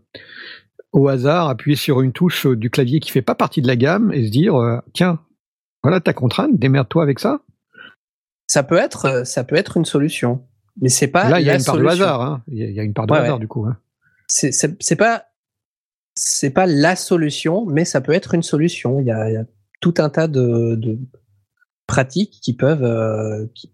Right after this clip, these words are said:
Speaker 2: peuvent nous aider à sortir de, euh, cette malédiction. Euh, après, euh, ça demande, euh, ça demande de la motivation.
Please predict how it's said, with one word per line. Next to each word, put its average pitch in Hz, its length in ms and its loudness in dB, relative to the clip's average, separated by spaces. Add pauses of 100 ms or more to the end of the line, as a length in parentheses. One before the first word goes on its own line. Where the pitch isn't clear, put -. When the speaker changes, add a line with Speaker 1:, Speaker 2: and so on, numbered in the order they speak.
(120)
Speaker 2:
peuvent 156 240 2
nous 131 220 2
aider 123 180 0
à 160 80 2
sortir 131 500 -2
de, 123 140 -2
euh, 117 440 -2 (160)
cette - 300 -6
malédiction. 127 640 -2 (1300)
Euh, 104 500 -2
après, 180 500 2
euh, 120 140 2
ça 123 180 0
demande, 139 380 0
euh, 110 380 0
ça 110 200 -4
demande 131 320 2
de 120 60 0
la 104 360 -4
motivation. 117 800 -2